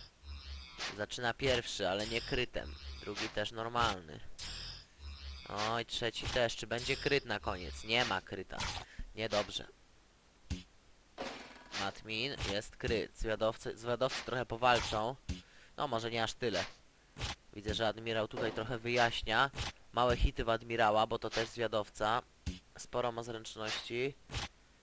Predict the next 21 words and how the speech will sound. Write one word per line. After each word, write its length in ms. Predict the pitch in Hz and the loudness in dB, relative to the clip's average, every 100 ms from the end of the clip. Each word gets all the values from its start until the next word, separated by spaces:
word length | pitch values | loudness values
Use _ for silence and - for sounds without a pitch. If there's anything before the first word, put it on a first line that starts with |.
| 90 | -2
No, 120 | 123 | 0
Matmin 340 | 131 139 - 131 | 6 6 6 -6
tutaj 280 | 131 135 131 | 2 2 2
zdecydowanie 600 | 127 131 131 127 127 127 | -2 -2 2 4 4 2
za 120 | 127 | -2
dużo 240 | 123 123 | 0 -2
nie 160 | 120 117 | -2 -2
zrobi 360 | 127 135 113 113 | 4 4 6 2
admirałowi. 760 | 101 110 110 107 110 127 165 - _ - - - - - | 2 0 2 2 2 2 0 -2 _ -20 -20 -12 -8 -2
Ale 180 | 117 131 | 2 4
ważne, 280 | 123 135 135 | 6 4 0
że 100 | 127 | -2
się 120 | 131 | -2
zgłosił 400 | 120 120 127 - | 0 0 0 0
do 140 | 95 | 4
ataku, 400 | 113 - 92 - | 4 4 -2 -6
tak? 220 | - 98 - - - - - - | -6 -6 -6 -16 -20 -20 -8 -8
To 60 | - | -6
się, 160 | - | -6
to 180 | 104 - | -6 -6
się, 140 | 107 | -2